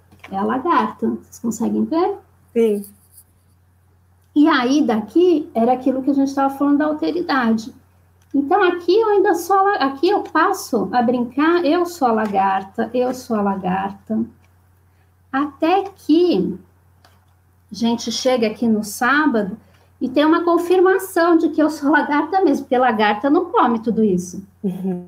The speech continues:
Speaker 1: Quem come é o
Speaker 2: Uhum.
Speaker 1: humano. E aqui fala, realmente, ó,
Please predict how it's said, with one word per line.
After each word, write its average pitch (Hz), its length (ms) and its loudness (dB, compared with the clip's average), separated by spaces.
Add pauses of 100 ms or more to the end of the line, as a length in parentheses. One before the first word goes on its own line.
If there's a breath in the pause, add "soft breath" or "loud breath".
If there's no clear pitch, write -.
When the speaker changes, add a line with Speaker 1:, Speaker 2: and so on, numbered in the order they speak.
(120)
Speaker 1:
Quem 233 220 0
come 208 280 0
é 220 80 2
o 247 40 2
Speaker 2:
Uhum. 294 100 2
Speaker 1:
humano. 202 680 0 (800 soft breath)
E 240 80 2
aqui 254 300 0
fala, 247 220 2
realmente, 247 800 2
ó, 302 320 2